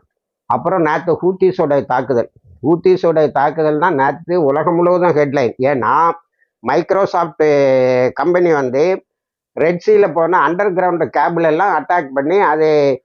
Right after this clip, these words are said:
அஹ், ஏசியா முழுவதும் இன்டர்நெட், அதாவது இணையதளம் வந்து டிஸ்டர்ப் ஆகக்கூடிய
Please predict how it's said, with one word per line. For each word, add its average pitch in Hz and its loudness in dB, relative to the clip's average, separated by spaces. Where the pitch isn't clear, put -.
அஹ், 135 2
ஏசியா 202 0
முழுவதும் 185 2
இன்டர்நெட், 175 0
அதாவது 156 0
இணையதளம் 180 2
வந்து 160 -2
டிஸ்டர்ப் 180 -2
ஆகக்கூடிய 160 0